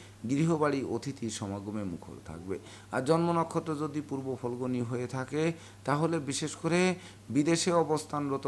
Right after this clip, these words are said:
স্বজনদের স্বদেশ প্রত্যাবর্তনে গোটা পরিবার খুশিতে নাচবে, সেই সঙ্গে দীর্ঘদিনের প্ল্যান প্রোগ্রাম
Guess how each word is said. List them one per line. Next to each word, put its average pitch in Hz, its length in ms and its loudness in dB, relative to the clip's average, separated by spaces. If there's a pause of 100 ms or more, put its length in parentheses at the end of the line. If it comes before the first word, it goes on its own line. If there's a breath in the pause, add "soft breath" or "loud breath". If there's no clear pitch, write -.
(140)
স্বজনদের 123 560 0
স্বদেশ 139 280 -2 (140)
প্রত্যাবর্তনে 120 760 -2 (200)
গোটা 110 340 0 (160)
পরিবার 101 420 -2
খুশিতে - 360 -12
নাচবে, 95 400 -4 (100)
সেই 147 240 -4 (100)
সঙ্গে 139 300 2 (840 loud breath)
দীর্ঘদিনের 131 640 2 (100)
প্ল্যান 113 240 2 (120)
প্রোগ্রাম 104 400 -2